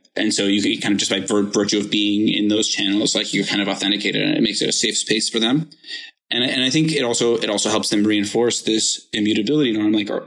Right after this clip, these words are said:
earlier, Joe mentioned, like, "Oh, it would be very hard to change Bitcoin." And the reason is because, like, you have all these, uh, toxic Bitcoiners who will basically, like, be horrible to you if you suggest that we don't need to do this immutability thing.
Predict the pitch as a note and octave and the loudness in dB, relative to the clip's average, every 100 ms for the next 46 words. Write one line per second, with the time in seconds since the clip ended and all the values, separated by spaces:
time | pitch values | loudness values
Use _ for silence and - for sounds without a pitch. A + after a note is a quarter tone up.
0 | - A2+ G#2+ G#2+ G#2 G#2 G#2 G2 G2+ G2+ | -2 0 2 2 0 0 2 2 2 0
1 | - - G#2+ G#2 G2+ G2+ G2+ G2 G2+ G2 | -2 -2 2 2 4 2 0 0 0 0
2 | F#2+ G2+ G2+ G2+ G#2 - A2 G#2+ G2+ C3 | 0 0 2 0 -2 -2 0 2 2 0
3 | C3 G#2+ G2+ - - B2 D3 E3+ B2 A#2 | 0 0 -2 -6 -2 2 4 2 0 0
4 | A#2 G2+ G2 G#2+ G#2+ G2 G#2 G2+ G2+ G#2 | 0 0 0 2 0 0 0 2 2 0
5 | - - - - - - - - _ - | -2 -4 -2 0 0 -2 -6 -12 _ -4
6 | G#2+ G2 G2 - - G2+ G2+ - G#2+ - | 0 0 0 -2 0 0 0 0 -2 -2
7 | G#2 G2 - G#2 G2+ F#2+ - G2+ G2+ F#2+ | -2 0 0 2 2 0 0 2 2 2
8 | F#2+ F#2+ F#2+ G#2 F#2+ G2+ F#2+ F#2 G2 - | 2 -2 -4 -4 0 0 2 0 -2 -6
9 | - - - - _ - - G#2 E3+ D3+ | -8 -6 -8 -14 _ -4 -2 0 2 2
10 | B2+ A#2+ B2 A2 G#2 G2 G#2 G#2 G#2 G#2 | 2 0 0 2 2 2 0 -2 0 0
11 | G2+ - - - - - _ G2 G2 F#2+ | 0 0 -2 -4 -10 -20 _ 0 2 2
12 | F#2 F#2+ F#2+ G2 G2 G2+ F#2 G2+ G2+ F#2 | 2 0 0 0 0 0 0 0 0 0
13 | - - | -4 -6